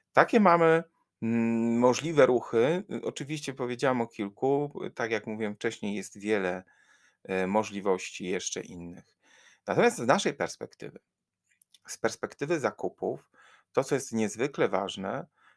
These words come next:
to ważne jest, e, odpowiedzenie sobie na pytanie: no dobrze, no to skoro my mamy taką strategię, to w którą stronę możemy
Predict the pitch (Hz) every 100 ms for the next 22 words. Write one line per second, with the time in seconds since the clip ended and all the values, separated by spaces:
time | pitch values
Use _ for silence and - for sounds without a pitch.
0 | _ - 117 117 131 139 127 120 117 113
1 | 107 107 110 - - 107 101 98 - _
2 | _ _ _ _ - 120 - 117 117 107
3 | 147 139 - 110 107 113 - 120 127 123
4 | 117 87 - - - _ _ - 87 85
5 | 95 - 117 117 113 110 104 98 - -
6 | - 92 - 123 120 110 - _ 101 -
7 | - 90 90 - 90 87 85 87 90 85
8 | 87